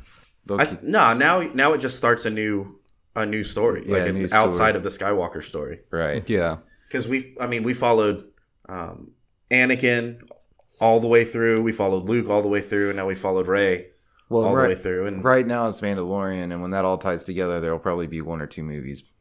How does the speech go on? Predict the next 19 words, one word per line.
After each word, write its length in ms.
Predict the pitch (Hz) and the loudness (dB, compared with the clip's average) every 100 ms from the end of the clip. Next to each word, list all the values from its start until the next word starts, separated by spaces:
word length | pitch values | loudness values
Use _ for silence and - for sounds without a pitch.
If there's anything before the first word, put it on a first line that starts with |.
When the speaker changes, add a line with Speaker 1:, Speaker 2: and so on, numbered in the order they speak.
| _ | _
Speaker 1:
coming 240 | - 82 76 | -10 -8 -8
out 160 | 71 | -8
of 60 | 71 | -8
the 60 | 73 | -8
backside 420 | 62 - - 62 | -8 -10 -10 -10
of 80 | 64 | -8
that. 260 | 73 - _ _ | -10 -12 _ _
Speaker 3:
Yeah. 240 | - 85 82 - | -10 -8 -8 -6
Speaker 2:
the 140 | 120 | -2
next, 460 | 120 120 - - 98 | 0 0 -4 -8 -6
the 80 | |
next 300 | 113 120 - | -4 -4 -6
<clears throat> 100 | - | -4
trilogy, 500 | 190 202 190 - 113 | 0 4 6 4 2
maybe 400 | 107 107 104 82 - | 0 -2 -2 -6 -12
Rey 380 | 71 92 101 104 | -8 0 2 2
is 240 | 95 92 | 0 -4
the, 340 | - 90 90 87 _ _ _ - | -4 -4 -4 -8 _ _ _ -20
um, 320 | 95 87 82 | -16 -14 -14